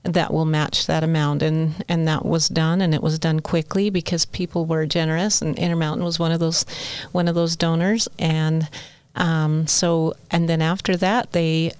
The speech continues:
went out to the local communities and said, "Hey, you know your community better than we do.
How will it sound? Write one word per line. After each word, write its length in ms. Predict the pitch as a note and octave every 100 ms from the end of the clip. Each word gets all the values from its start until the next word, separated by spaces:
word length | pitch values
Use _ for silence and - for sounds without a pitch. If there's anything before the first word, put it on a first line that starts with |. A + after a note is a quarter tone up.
| -
went 400 | E3+ E3+ F3 -
out 260 | E3 F3 -
to 140 | -
the 120 | F3
local 320 | E3+ F3 - D#3+
communities 640 | F#3 G#3+ G#3 E3+ D#3+ E3
and 100 | D#3+
said, 220 | - F3
"Hey, 300 | E3+ - F3+
you 180 | E3+ E3+
know 100 | E3+
your 220 | E3+ G3
community 480 | - - F3+ E3+ D#3+
better 540 | D3+ E3 D#3 D#3+ E3+ E3 - - - -
than 380 | F3 D#3 D#3+ D#3+
we 160 | E3
do. 340 | D#3 D3+ D#3+